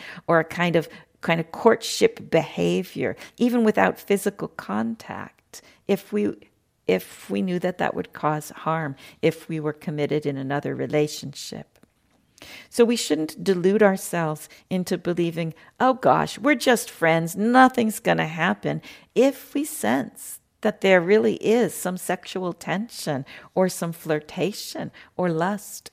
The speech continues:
in that relationship, unless we actually want to pursue it. If other people think there's more going on than we want to admit,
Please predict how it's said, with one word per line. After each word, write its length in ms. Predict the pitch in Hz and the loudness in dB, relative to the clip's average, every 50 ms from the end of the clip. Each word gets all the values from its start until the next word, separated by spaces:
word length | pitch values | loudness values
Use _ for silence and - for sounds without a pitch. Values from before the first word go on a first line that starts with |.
| _ _ | _ _
in 120 | - 147 | -8 -8
that 200 | 135 143 - - | -6 -10 -10 -10
relationship, 1000 | - - 147 - - 156 - - - - 202 180 - - - - - - - _ _ - - - - | -10 -10 -10 -10 -12 -14 -14 -16 -14 -14 -14 -14 -14 -16 -16 -16 -18 -20 -20 _ _ -20 -20 -16 -4
unless 440 | - 196 190 185 185 185 196 196 - | -2 -2 2 4 4 4 4 2 0
we 120 | - 220 202 | 0 2 4
actually 500 | 147 156 165 165 - - 175 180 180 175 | 4 2 2 -2 -6 -8 -4 -4 -2 -2
want 400 | 160 156 139 131 185 - - - _ | 0 0 0 0 -2 -4 -14 -16 _
to 160 | - - - | -6 -6 -6
pursue 640 | 170 _ - - 190 196 - - - - 240 262 269 | -6 _ -6 -6 -6 -6 -6 -12 -6 -4 -4 -2 -2
it. 220 | 247 - - - _ _ _ _ _ _ - _ _ _ _ _ _ _ _ - - - - - - - - - - - - 196 _ | -4 -6 -8 -12 _ _ _ _ _ _ -20 _ _ _ _ _ _ _ _ -20 -20 -20 -20 -20 -20 -20 -20 -20 -20 -20 -20 2 _
If 180 | - 214 - - | 6 6 6 4
other 300 | - 247 277 269 - 302 | 4 4 4 4 2 -2
people 600 | 269 - - - - 247 247 254 254 - 208 202 190 | -2 -4 -12 -8 -4 -4 -4 -4 -2 0 0 0 0
think 520 | 196 - _ - 220 233 226 202 - - | -2 -8 _ 0 2 2 2 0 -4 -6
there's 300 | - 185 175 175 165 - | -2 0 0 0 0 -2
more 260 | 196 196 202 214 226 | -2 0 0 0 0
going 420 | 226 202 220 208 190 185 175 170 - - | 0 0 0 2 2 2 0 -2 -6 -6
on 440 | - 175 180 185 190 180 160 156 156 | -4 -2 0 2 2 2 0 -2 -2
than 160 | - 165 160 | -2 -4 -2
we 120 | 160 165 | -2 -4
want 400 | 165 165 165 165 170 165 - - - | -2 -2 -2 -4 -4 -4 -8 -16 -8
to 120 | - 160 | -6 -4
admit, 800 | 156 151 151 - 151 151 151 170 180 170 - - _ - - - | -4 -4 -4 -6 -10 -6 -4 -4 -4 -4 -4 -6 _ -16 -18 -18